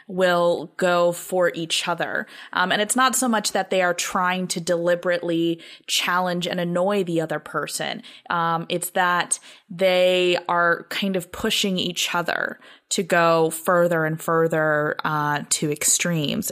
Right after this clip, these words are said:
And so it doesn't rely so much on pushing and insulting each other, but sort of both of them up against these types of challenges. So it's a different dynamic, uh, at that point. I, I also think it comes into a little bit of how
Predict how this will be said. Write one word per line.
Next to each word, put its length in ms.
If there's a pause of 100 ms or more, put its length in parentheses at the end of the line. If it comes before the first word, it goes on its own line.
And 500 (640)
so 260
it 180
doesn't 260
rely 300
so 280
much 380 (100)
on 600 (200)
pushing 380
and 80
insulting 440 (140)
each 280
other, 420 (320)
but 160
sort 180
of 160 (160)
both 220
of 140
them 300 (120)
up 160
against 360
these 200
types 340
of 120
challenges. 960 (500)
So 520 (140)
it's 140
a 60
different 320
dynamic, 720 (260)
uh, 340
at 180
that 240
point. 380 (240)
I, 300
I 20
also 240
think 300
it 160
comes 240
into 240
a 20
little 220
bit 240
of 100
how 600